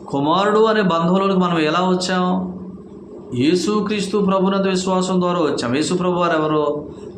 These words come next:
పాపముల విషయంలో మన కొరకు శుద్ధీకరణం చేశాడు. శుద్ధీకరణం చేసి సర్వశక్తుని నీడను, మహోన్నతుని చోటను విశ్రమిస్తున్నాడు.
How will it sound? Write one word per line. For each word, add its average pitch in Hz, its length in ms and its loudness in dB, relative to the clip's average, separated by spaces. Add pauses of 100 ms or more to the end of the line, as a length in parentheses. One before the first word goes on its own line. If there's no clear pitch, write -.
పాపముల 175 560 2
విషయంలో 208 460 0
మన 185 240 0
కొరకు 180 260 -2
శుద్ధీకరణం 185 760 0
చేశాడు. 156 760 -4 (640)
శుద్ధీకరణం 196 720 0
చేసి 160 680 0
సర్వశక్తుని 190 720 0
నీడను, 139 300 0
మహోన్నతుని 170 640 0
చోటను 143 360 0
విశ్రమిస్తున్నాడు. 175 1000 -2